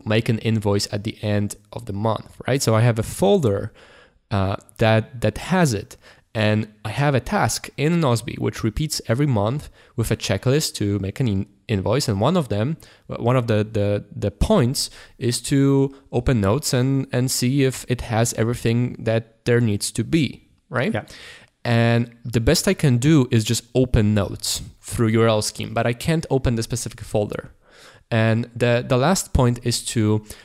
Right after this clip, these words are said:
Speaker 1: archive it. So, like, move it to a separate folder because there is no archiving in Notes. I just have a separate folder
Speaker 2: Called
Speaker 1: for,
Speaker 2: archive.
Speaker 1: like, archived
Speaker 2: <laughs> Yeah.
Speaker 1: notes of, of, of that sort, and to create a new note. And, you know, it's, it's not a big deal, but with,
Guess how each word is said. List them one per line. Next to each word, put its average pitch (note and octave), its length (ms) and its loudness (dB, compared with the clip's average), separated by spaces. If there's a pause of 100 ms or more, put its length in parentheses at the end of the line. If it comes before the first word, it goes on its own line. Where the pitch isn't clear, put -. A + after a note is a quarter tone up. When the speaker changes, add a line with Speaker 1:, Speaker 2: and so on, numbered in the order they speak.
(160)
Speaker 1:
archive D3+ 440 2
it. G#3+ 260 -2
So, C3 220 0
like, G#2 240 0
move C3+ 280 4
it B2+ 140 -4
to A#2+ 140 0
a A#2 60 0
separate C3 500 0
folder A#2 400 2
because A2+ 320 0
there A2 160 2
is G#2 120 2
no G#2+ 200 0
archiving G2+ 560 -2
in F#2+ 160 0
Notes. G2 400 0
I G2+ 40 0
just G2 200 -6
have G2+ 100 -2
a G2+ 60 0
separate - 420 -2
folder G#2 540 0
Speaker 2:
Called C3 140 -6
Speaker 1:
for, - 80 -10
Speaker 2:
archive. G#2 320 0
Speaker 1:
like, F#2 180 -4
archived G#2+ 600 2
Speaker 2:
<laughs> - 0 -
Yeah. A#2 140 2
Speaker 1:
notes A2 280 2
of, G#2 200 0
of, A2+ 160 -2 (140)
of G#2 140 -4
that G#2+ 180 0
sort, F3 320 0 (380)
and A#2 100 2
to D3 80 2
create D#3 240 0
a F3+ 60 2
new G3+ 160 4
note. - 360 0 (460)
And, C#3+ 240 0
you G3 100 0
know, G3+ 140 2
it's, G#3 240 -2
it's - 240 -2
not C4 120 2
a G3 40 2
big B2+ 220 0
deal, C3 240 4
but A2+ 440 0
with, A#2+ 320 0